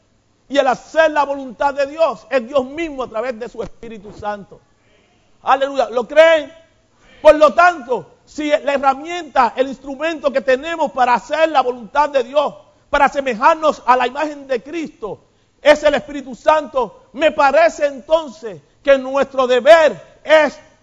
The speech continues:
pedirle al Espíritu Santo que tome ocasión en nuestras vidas, ceder nuestra voluntad al Espíritu de Dios, para que el Espíritu de Dios tome esa voluntad y conforme a su poder comience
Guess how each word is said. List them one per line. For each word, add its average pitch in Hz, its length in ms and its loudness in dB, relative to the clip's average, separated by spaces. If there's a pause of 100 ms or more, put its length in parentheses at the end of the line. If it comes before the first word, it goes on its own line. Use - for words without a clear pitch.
(140)
pedirle 294 560 4
al 247 120 0
Espíritu 285 460 -10
Santo 294 640 -2 (140)
que 277 140 2
tome 320 360 0
ocasión 294 640 0
en 254 80 -12
nuestras 233 340 -6
vidas, 254 380 -8 (220)
ceder 302 500 4
nuestra 285 320 -2
voluntad 269 600 0
al 285 100 -2
Espíritu 294 680 -10
de 269 120 -6
Dios, 294 280 2 (220)
para 277 240 2
que 269 60 -4
el 269 80 -2
Espíritu 302 680 -6
de 277 120 -4
Dios 285 320 2 (340)
tome 320 220 6
esa 285 180 -2
voluntad 277 540 -2 (160)
y 302 100 -6
conforme 285 1000 4
a 226 160 -6
su 262 160 -14
poder 269 360 -2 (160)
comience 262 840 -4